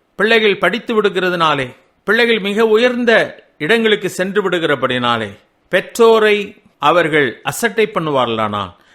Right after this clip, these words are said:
தேவன் அதை ஏற்றுக்கொள்வதில்லை. ஆனால் இந்த வசனமோ சற்று வித்தியாசமான காரியத்தை சொல்லுகிறது. பெற்றோருடைய ஆஸ்திகளை கொள்ளையடித்து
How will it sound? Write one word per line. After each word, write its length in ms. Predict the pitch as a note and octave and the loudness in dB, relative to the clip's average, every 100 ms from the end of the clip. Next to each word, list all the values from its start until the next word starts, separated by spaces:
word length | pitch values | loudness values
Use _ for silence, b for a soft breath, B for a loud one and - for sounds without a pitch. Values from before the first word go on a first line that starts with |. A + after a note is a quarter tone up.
| b b | b b
தேவன் 380 | A2+ F3+ G3+ G3+ | 0 2 2 2
அதை 500 | F3+ D3+ D3 C3 - - | 0 2 0 -2 -10 -2
ஏற்றுக்கொள்வதில்லை. 1000 | E3 F#3 F#3+ D3 C3 A2+ G#2 G#2 G2+ - _ b b b | -2 -2 -8 -2 -2 -2 -2 -2 -4 -6 _ b b b
ஆனால் 360 | E3+ A3+ A#3 | 0 2 0
இந்த 280 | G#3 B3+ C#4 | 0 0 2
வசனமோ 840 | A#3+ A3 G3 D3+ A2+ A#2+ F#3 G#3+ - b b | 2 0 -2 -2 -2 -2 -4 -6 -14 b b
சற்று 340 | - A3+ A3+ | -4 -4 -2
வித்தியாசமான 760 | A3 - A#3+ C4 B3 A#3+ A3 G3 | -6 -6 -2 0 0 -2 -2 -2
காரியத்தை 460 | F3 D#3+ D#3 C#3 C#3 | 0 -2 -2 -6 -6
சொல்லுகிறது. 600 | - A2+ A2 G#2+ F#2+ F#2 _ _ - | -4 -2 -2 -4 -8 -14 _ _ -4
பெற்றோருடைய 720 | G3 G3 - A#3+ A#3 A3+ G#3+ D3+ | -4 -2 2 4 4 2 0 -2
ஆஸ்திகளை 880 | C#3+ F#3+ - - F3 C#3 A#2 G2 - _ _ _ | 0 0 -2 -8 -4 -2 -2 -4 -14 _ _ _
கொள்ளையடித்து 960 | - G3+ A3+ A3 F#3 C#3+ C3 A#2+ G2+ | 0 2 2 2 2 0 -6 -10 -14